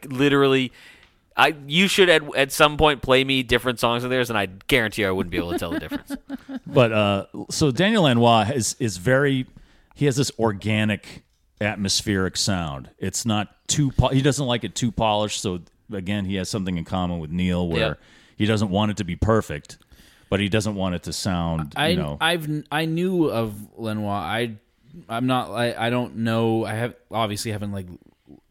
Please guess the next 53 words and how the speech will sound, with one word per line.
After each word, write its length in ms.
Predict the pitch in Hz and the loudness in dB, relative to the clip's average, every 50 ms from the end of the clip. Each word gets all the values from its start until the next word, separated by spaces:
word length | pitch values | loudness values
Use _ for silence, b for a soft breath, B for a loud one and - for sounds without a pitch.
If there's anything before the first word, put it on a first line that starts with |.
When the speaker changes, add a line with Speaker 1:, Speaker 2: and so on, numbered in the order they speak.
| _ _ - - _ _ _ - | _ _ -20 -20 _ _ _ -6
Speaker 3:
uh, 100 | 143 151 143 160 - | -4 -2 -2 -2 -2
I'm 200 | 156 160 147 143 | 0 -2 -2 -2
sure 200 | - - 208 185 | -2 0 2 2
there's 160 | 170 156 135 | 2 0 0
been 200 | 143 156 151 143 | 0 -2 -2 0
things 180 | 147 143 135 135 | -2 -2 -2 -2
in 60 | 131 | -2
my 100 | 127 120 | -2 -2
life 420 | 117 117 123 117 110 - - - - - | 0 0 0 0 0 -2 -6 -18 -12 -6
that 160 | 117 113 107 | -6 -4 -2
I've 200 | 110 107 98 110 | -2 -4 -4 -4
listened, 340 | 120 117 - - 113 107 104 - | -4 -4 -4 -4 -6 -6 -6 -2
like, 220 | 127 131 123 - 170 | -2 -2 -2 0 -2
even 180 | 156 151 151 | -2 -2 0
like 160 | 147 139 139 | -2 -2 -2
you 40 | 143 | -4
said, 220 | 131 - 147 107 101 | -4 -2 -2 -2 -2
In 120 | 101 107 | -2 -2
Your 220 | 110 107 107 110 117 | 0 0 0 2 2
Eyes. 260 | 110 101 92 - - b b b b b b | 2 0 -2 -4 -8 b b b b b b
I 100 | - 123 | -4 -4
wouldn't, 400 | 143 143 143 151 147 127 - - | -2 0 0 0 0 0 -2 -6
I 140 | 65 104 107 | -4 -6 -4
didn't 200 | 123 135 117 92 | -4 -4 -6 -6
know 180 | 87 85 82 85 | -8 -8 -8 -10
that, 160 | 87 87 - | -10 -10 -12
that 220 | 95 87 - - | -12 -14 -12 -14
he 240 | - - 104 95 87 - _ _ _ - | -12 -10 -10 -10 -10 -12 _ _ _ -18
would 220 | - 90 92 92 | -14 -12 -12 -12
have 100 | 92 - - - _ _ _ _ | -12 -16 -18 -20 _ _ _ _
had 180 | - 107 104 92 | -12 -8 -8 -6
a 20 | 90 | -6
hand 220 | 98 98 95 95 | -6 -6 -6 -6
in 80 | 92 92 | -4 -4
producing 420 | - - 92 87 87 - 92 90 | -4 -4 -4 -8 -12 -10 -10 -8
that. 220 | 90 90 90 - 98 | -8 -8 -10 -6 -4
I 80 | 113 | -2
don't 160 | 123 127 120 117 | -2 -2 -2 -2
know 300 | 113 113 110 107 107 107 | -2 0 0 0 0 -2
him. 340 | 110 107 101 98 95 92 - _ _ _ _ _ _ _ _ _ - | -2 -4 -4 -6 -6 -8 -10 _ _ _ _ _ _ _ _ _ -4
I 40 | 123 | -2
don't 120 | 143 156 160 | 0 0 2
know 120 | 156 151 | 0 0
his 140 | 151 135 - | -2 -2 -4
style. 400 | - 135 127 131 143 131 117 113 | -6 -4 -4 -2 -2 -2 -2 -2
I 80 | 113 113 | -2 -2
don't 220 | 113 117 110 110 | -2 -4 -4 -6
know 200 | 120 120 117 113 | -4 -2 -2 -2
him 180 | 117 120 110 107 | -2 -2 -2 0
enough 240 | 107 104 98 90 82 | 2 2 2 0 -2
Speaker 2:
Right. 80 | 80 - | -4 -6
Speaker 3:
to 80 | 113 107 | -6 -4
know 440 | 107 107 104 104 101 98 101 - | -2 -2 -2 -2 -2 -4 -6 -8